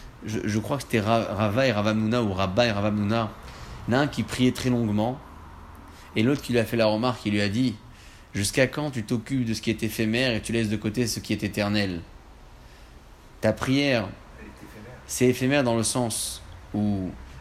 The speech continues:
Speaker 1: elle a été instituée en remplaçant le korban. Donc la tfila, un jour, elle va partir, la formule en tout cas.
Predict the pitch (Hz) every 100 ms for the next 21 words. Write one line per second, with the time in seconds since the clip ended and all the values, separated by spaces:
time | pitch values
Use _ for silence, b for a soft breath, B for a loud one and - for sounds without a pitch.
0 | - 104 104 117 107 107 - 123 107 107
1 | 107 117 110 101 104 104 98 82 - -
2 | - - - - - - - - - -
3 | - - 95 - 117 113 104 113 104 101
4 | 90 - - 117 101 98 104 110 113 104
5 | - 98 87